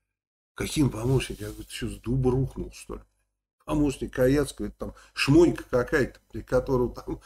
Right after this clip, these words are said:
<laughs> откуда он взял родственника своего, чемодан носит. И, и тут я понял, как они, они воспринимают, да, то есть он воспринимает меня как ничтожество, бля, который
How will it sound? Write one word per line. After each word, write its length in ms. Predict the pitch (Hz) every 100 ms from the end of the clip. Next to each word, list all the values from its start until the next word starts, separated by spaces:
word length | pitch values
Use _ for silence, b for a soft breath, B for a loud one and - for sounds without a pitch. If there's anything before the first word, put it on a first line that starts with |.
| B
<laughs> 180 | B -
откуда 480 | 170 - - 180 - -
он 140 | 147
взял 360 | 123 113 170 120
родственника 560 | 123 160 - 123 110 -
своего, 380 | - 139 151
чемодан 640 | 127 - 123 151 147 120 127
носит. 460 | 165 139 - - b b b b -
И, 260 | 123 - B B
и 80 | -
тут 240 | 120 180 139
я 140 | 160
понял, 380 | 165 214 196 131
как 260 | 143 147
они, 320 | 160 170 170 B B B
они 340 | - 147 180
воспринимают, 1000 | 143 139 - 127 135 165 190 196 160 101 -
да, 200 | 139 160
то 140 | 156
есть 160 | 127 -
он 160 | 139 B B
воспринимает 640 | 117 - 143 151 190 185
меня 140 | 139 117
как 260 | 127 -
ничтожество, 960 | 123 131 - - 214 190 - - - 101
бля, 240 | 110 110
который 480 | - 135 147 175